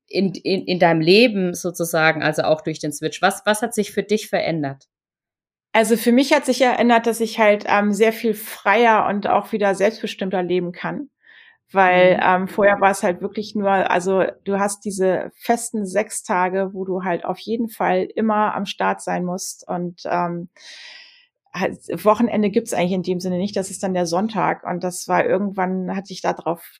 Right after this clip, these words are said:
Speaker 2: keine Lust mehr. Und so ist es jetzt so, dass ich halt, ähm, klar arbeite ich auch am Wochenende nach wie vor, aber ich muss es nicht. Also ich
Speaker 1: Mhm.
Speaker 2: kann halt auch, ich habe jetzt zum Beispiel gestern, ähm,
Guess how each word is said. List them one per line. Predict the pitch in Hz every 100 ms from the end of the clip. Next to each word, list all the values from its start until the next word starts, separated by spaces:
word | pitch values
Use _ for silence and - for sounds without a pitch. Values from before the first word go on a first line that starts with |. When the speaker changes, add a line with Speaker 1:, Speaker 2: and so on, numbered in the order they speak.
| _
Speaker 2:
keine | - 185 175
Lust | 170 - -
mehr. | - - _ _ - - -
Und | - 190
so | 185 220
ist | 240 -
es | -
jetzt | 196 196
so, | 208 220
dass | 226 202 202
ich | 196
halt, | 208 185 185 -
ähm, | - 175 175 180 185 - _ _ _ _ _ _ -
klar | 190 220 269 -
arbeite | - 185 190 196
ich | -
auch | 202
am | 196 170
Wochenende | 196 269 240 226
nach | 196 185 190
wie | 190
vor, | - 202 220 -
aber | -
ich | 190 220
muss | 226
es | 175 -
nicht. | 247 - _ _ _ _ _ _ _
Also | 180 185
ich | 196
Speaker 1:
Mhm. | 180
Speaker 2:
kann | 208 220
halt | 208 202
auch, | 190 -
ich | 196 208
habe | 196
jetzt | 196 -
zum | 196
Beispiel | 196 - 196 190
gestern, | 196 202 240 220 220 -
ähm, | 185 190 208 202 -